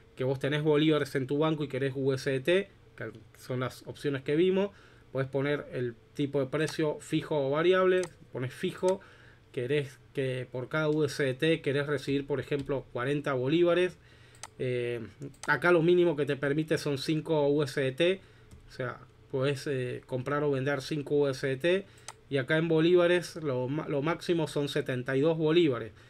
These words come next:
Vamos a poner setenta y cinco bolívares, ¿no? Que es lo mínimo que te permite. Puedes modificar acá, pagar en quince minutos, pagar en treinta minutos, pagar en una hora. Puedes poner acá,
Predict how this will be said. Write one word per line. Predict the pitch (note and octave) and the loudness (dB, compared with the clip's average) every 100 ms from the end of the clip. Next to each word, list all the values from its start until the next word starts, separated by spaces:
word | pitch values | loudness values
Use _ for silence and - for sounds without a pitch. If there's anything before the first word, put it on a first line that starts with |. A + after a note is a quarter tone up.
| - - - | -20 -20 -12
Vamos | C3 C#3+ | -4 -4
a | C3+ | -2
poner | C#3+ | -4
setenta | D3+ D3 C3 B2+ | -4 -4 -4 -4
y | B2 | -4
cinco | D#3 D3+ D#3 D3 - | -4 -2 -2 -2 -4
bolívares, | D3 C#3 D3 B2+ A2+ G#2+ | -4 0 0 -2 -4 -8
¿no? | D3+ | -8
Que | D#3 B2+ | -4 -2
es | |
lo | C#3 | -2
mínimo | C3+ D#3 D#3 D#3 C#3 | 0 2 2 0 -2
que | |
te | B2+ | -4
permite. | B2+ C3+ D3 C3 - - - - - - - - | -4 -2 -2 -2 -6 -14 -20 -20 -20 -20 -20 -4
Puedes | C3+ C3+ C3 D3 | -2 0 -2 -2
modificar | C#3+ C#3 D3 C#3+ D#3 | 2 2 0 0 0
acá, | D#3+ A3 G#3+ | 4 2 2
pagar | C#3 C#3+ | 0 2
en | D3 C3+ | 0 0
quince | D#3 D3+ D3 | -2 0 0
minutos, | D#3 F3+ F#3+ F#3 F3 | 2 4 4 2 0
pagar | D3 C3 C#3+ | 0 0 0
en | C3+ | 0
treinta | D3 C#3+ C#3 | -2 0 0
minutos, | C#3 E3+ E3+ E3+ D#3+ | 0 2 0 0 -2
pagar | D#3+ B2+ C#3 | -2 -4 -2
en | C#3 | -2
una | C#3+ C#3+ | -2 -2
hora. | D#3 E3 D3+ | 0 0 -2
Puedes | B2+ G#2+ | -6 -10
poner | C3+ C#3 C3+ | -8 -4 -4
acá, | B2+ D3+ D#3 | -2 -2 -2